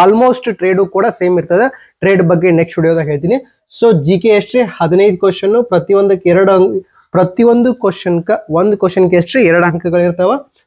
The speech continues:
So ಆ ರೀತಿಯಾಗಿ ಒಟ್ಟು ಅಂಕಗಳು ಎಷ್ಟು ರೀ? ನೂರು ಅಂಕಗಳು. ಹಾ, ಎಷ್ಟು ಕ್ವಶನ್ ಇರ್ತಾವ ಅಂದ್ರ ಐವತ್ತು ಕ್ವಶನ್ ಇರ್ತಾವ. ಎಷ್ಟು ರೀ? ಐವತ್ತು ಕ್ವಶನ್. ನೀವೇನಾದ್ರೂ ಒಂದ್ ಸರಿ ಉತ್ತರ ಹಾಕಿರಿ ಅಂದ್ರ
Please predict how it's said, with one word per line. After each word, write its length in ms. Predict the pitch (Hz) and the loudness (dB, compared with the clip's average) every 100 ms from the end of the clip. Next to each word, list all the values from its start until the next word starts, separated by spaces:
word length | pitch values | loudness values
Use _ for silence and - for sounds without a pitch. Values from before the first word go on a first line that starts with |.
| - | -4
So 60 | 233 | 0
ಆ 180 | 202 196 | 2 2
ರೀತಿಯಾಗಿ 720 | 202 190 196 170 190 262 _ - | 0 0 0 2 0 -2 _ -8
ಒಟ್ಟು 420 | 165 202 214 233 226 | 0 0 0 -2 0
ಅಂಕಗಳು 420 | 202 196 202 190 | 0 0 0 0
ಎಷ್ಟು 340 | 180 - - | -2 -4 -4
ರೀ? 240 | 180 196 - 151 | -2 -2 -6 -4
ನೂರು 520 | 156 175 214 233 220 | 2 2 2 2 2
ಅಂಕಗಳು. 640 | 180 180 180 160 175 165 254 - _ _ 254 | 2 0 0 0 2 2 -2 -8 _ _ -4
ಹಾ, 180 | 302 - | -4 -2
ಎಷ್ಟು 340 | 180 285 - | -2 -2 -6
ಕ್ವಶನ್ 340 | 233 190 180 190 | -2 -2 2 2
ಇರ್ತಾವ 300 | 170 185 190 | 2 2 2
ಅಂದ್ರ 140 | 233 190 - 170 | 2 2 -2 -4
ಐವತ್ತು 420 | 170 196 202 _ | 0 0 -2 _
ಕ್ವಶನ್ 320 | 165 156 165 | -4 -2 -2
ಇರ್ತಾವ. 440 | 151 127 147 165 - _ _ _ _ _ _ - | -4 -2 -4 -4 -6 _ _ _ _ _ _ -4
ಎಷ್ಟು 260 | 170 - 185 | -4 -2 0
ರೀ? 180 | 202 - _ _ - | 0 -4 _ _ -2
ಐವತ್ತು 380 | 160 165 170 - | 0 2 0 0
ಕ್ವಶನ್. 460 | 160 - 156 202 - _ - | -4 -2 -2 -2 -6 _ -2
ನೀವೇನಾದ್ರೂ 560 | 233 247 226 220 190 220 | 2 4 4 2 0 0
ಒಂದ್ 400 | 202 185 233 233 | 0 0 0 -2
ಸರಿ 300 | 220 196 220 | -2 0 0
ಉತ್ತರ 240 | 180 - | -2 -2
ಹಾಕಿರಿ 400 | 190 180 175 170 | 0 0 -2 -2
ಅಂದ್ರ 200 | 170 160 | 0 2